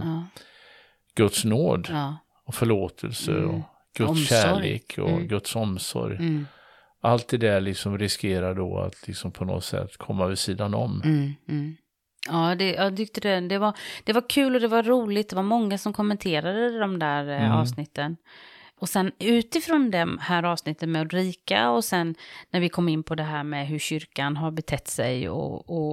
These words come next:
Speaker 1: och, eh, i talet om att vara redo inför Jesu åko-, återkomst som har, då har satt skräck i människor,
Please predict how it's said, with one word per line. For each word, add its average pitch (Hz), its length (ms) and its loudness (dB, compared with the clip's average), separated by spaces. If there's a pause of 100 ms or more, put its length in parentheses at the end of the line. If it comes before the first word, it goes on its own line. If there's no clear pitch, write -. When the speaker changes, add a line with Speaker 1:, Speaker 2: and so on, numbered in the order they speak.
(100)
Speaker 1:
och, 156 80 -6 (440)
eh, 139 300 -2 (140)
i 170 80 -6
talet 165 520 0
om 151 300 0
att 147 140 -4
vara 151 240 0
redo 147 600 0
inför 147 260 0
Jesu 151 340 -4
åko-, 143 340 -2 (100)
återkomst 160 500 -2
som 147 180 -2
har, 147 80 -2
då 139 180 -2
har 135 80 -4
satt - 200 -6
skräck - 420 -6
i 143 80 -2
människor, 143 460 -4